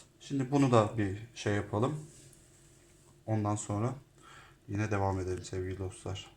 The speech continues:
Evet sevgili dostlar, gördüğünüz gibi şöyle odaklarsa, şöyle dokunalım. Evet. Bunları olabildiğince ince bir şekilde kıydık. Mamamızın üzerine şöyle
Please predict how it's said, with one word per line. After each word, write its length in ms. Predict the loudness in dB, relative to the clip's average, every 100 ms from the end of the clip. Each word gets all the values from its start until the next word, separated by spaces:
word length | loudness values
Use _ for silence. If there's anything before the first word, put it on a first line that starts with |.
| _ -20 -20 -20 -10 -6 0 0 0 -2 -4 -6 0 0 0 -16 -18 -4 -2 -2 -6 _ 0
Evet 220 | 0 2
sevgili 320 | 0 2 4
dostlar, 300 | 2 2 -2
gördüğünüz 560 | 2 2 4 2 0 -2
gibi 220 | -2 -2
şöyle 320 | -4 -8 -6
odaklarsa, 680 | -6 -6 -8 -10 -10 -8 -8 -8 -14
şöyle 140 | -16 -20
dokunalım. 380 | -20 -12 -8 -8 -10
Evet. 160 | -14 -14 -18 -20 -20 -20 -20 -20 _
Bunları 280 | 4 6 6
olabildiğince 840 | 6 6 4 0 0 0 0 -2 -4 -12 -12 -4
ince 200 | 0 0
bir 60 |
şekilde 440 | 0 -2 -4 -6 -2
kıydık. 420 | 0 2 0 -6 -16 -20 -20 -20 -20 -20 -20 -6
Mamamızın 580 | 0 2 2 2 2 2
üzerine 440 | 4 4 4 2 -2 -10
şöyle 800 | 0 0 2 0 -2 0 0